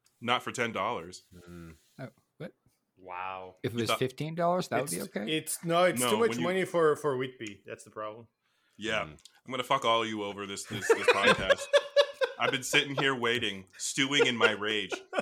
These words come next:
Speaker 1: I thought I would let
Speaker 3: Wait.
Speaker 1: it slide, but no.
Speaker 3: No.
Speaker 1: Gloves are off. I'm gonna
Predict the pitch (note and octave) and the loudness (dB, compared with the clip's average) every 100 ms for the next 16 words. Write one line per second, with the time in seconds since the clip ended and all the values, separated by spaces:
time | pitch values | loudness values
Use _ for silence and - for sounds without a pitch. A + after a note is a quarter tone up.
0 | - - - - A2 B2+ C3+ C#3 A#2+ B2+ | -4 -8 -8 -4 0 6 6 6 4 0
1 | B2 - G#2+ A2+ D3+ A#2 G2 F2+ G#2 A2 | -2 -4 0 0 -2 -4 -6 -6 -8 -6
2 | G#2 F#2 F#2+ A2 B2 C3+ A#2+ G#2+ A2 B2 | -4 -6 -8 -2 2 2 0 0 2 2
3 | - - G#2 | -2 -12 -10